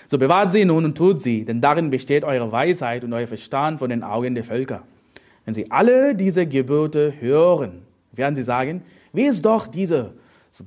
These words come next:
große Volk ein so weises und verständiges Volk?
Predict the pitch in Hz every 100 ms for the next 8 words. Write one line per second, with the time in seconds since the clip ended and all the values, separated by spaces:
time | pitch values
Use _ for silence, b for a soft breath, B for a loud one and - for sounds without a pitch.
0 | 104 - 190 233 214 - 151 151 202 -
1 | - 127 120 156 175 120 127 170 233 226
2 | 247 240 160 151 117 - 160 196 220 226
3 | - 214 277 220